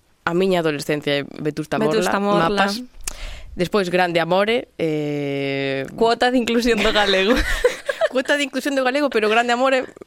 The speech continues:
Speaker 2: No, no, é que, eh, debería estar o
Speaker 1: Mm,
Speaker 2: primeiro,
Speaker 1: o-,
Speaker 2: eh.
Speaker 1: os boomers vanse lanzar, pero está aí, está ao mesmo nivel de Radiohead.
Speaker 2: No, no, totalmente.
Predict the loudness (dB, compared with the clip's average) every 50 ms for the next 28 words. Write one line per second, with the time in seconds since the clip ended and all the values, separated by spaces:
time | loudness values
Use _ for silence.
0 | -10 -10 -10 -6 0 2 2 4 4 4 2 2 2 2 0 0 0 2 2 2
1 | 2 2 2 2 4 4 4 4 4 4 2 2 2 2 2 4 4 4 4 4
2 | 4 4 6 4 4 4 2 2 2 2 0 0 0 0 0 0 0 0 2 0
3 | 0 0 0 0 0 0 0 0 0 2 2 2 2 0 -4 -10 -6 -6 -4 0
4 | 0 2 2 2 0 0 -2 -2 -2 -2 -2 0 2 2 2 4 2 2 2 0
5 | 0 0 0 0 0 0 0 0 -2 -4 -6 -6 -4 -4 -4 -4 -4 -6 -6 -8
6 | -8 -6 -2 0 0 2 2 2 0 0 0 0 0 0 0 0 0 0 0 0
7 | 0 -2 -2 -4